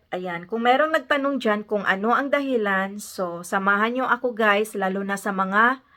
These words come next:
small YouTuber or lalo na sa mga kakastart lang dyan na mag-YouTube. So, ang video na ito ay para sa inyo. So, samahan nyo ako hanggang matapos at meron akong ibibigay na tips para sa inyo para ay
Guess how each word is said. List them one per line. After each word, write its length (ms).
small 480
YouTuber 800
or 240
lalo 320
na 320
sa 240
mga 400
kakastart 640
lang 240
dyan 320
na 60
mag-YouTube. 720
So, 240
ang 160
video 320
na 80
ito 320
ay 160
para 320
sa 160
inyo. 480
So, 320
samahan 560
nyo 80
ako 320
hanggang 400
matapos 800
at 160
meron 400
akong 300
ibibigay 680
na 320
tips 340
para 320
sa 160
inyo 320
para 400
ay 320